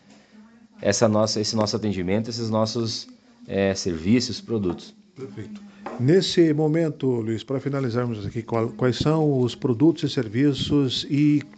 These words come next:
Speaker 2: e, e os negócios que o Cressol, a cooperativa Cressol, está oferecendo pra sua clientela?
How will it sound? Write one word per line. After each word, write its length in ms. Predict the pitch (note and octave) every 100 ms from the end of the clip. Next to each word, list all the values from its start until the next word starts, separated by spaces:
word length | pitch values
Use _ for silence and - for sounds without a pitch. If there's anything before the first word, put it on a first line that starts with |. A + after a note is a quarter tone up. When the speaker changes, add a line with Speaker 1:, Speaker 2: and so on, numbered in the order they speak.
| -
Speaker 2:
e, 600 | C#3 B2+ A#2+ A#2+ B2+ A#2+
e 80 | B2+
os 140 | C#3
negócios 540 | E3 C#3+ D#3 D#3 - C#3+
que 340 | - C#3+ C#3
o 180 | B2+ B2
Cressol, 680 | A#2+ C3 A2+ C3+ C#3 B2 A2+
a 60 | G#2
cooperativa 580 | A#2 A#2 A2+ - B2+
Cressol, 320 | A2+ A#2 B2 B2
está 140 | B2
oferecendo 460 | A#2 B2 A2 A#2+ A#2+
pra 120 | A#2+
sua 160 | B2+
clientela? 460 | A#2+ A#2+ G#2 G2+ F#2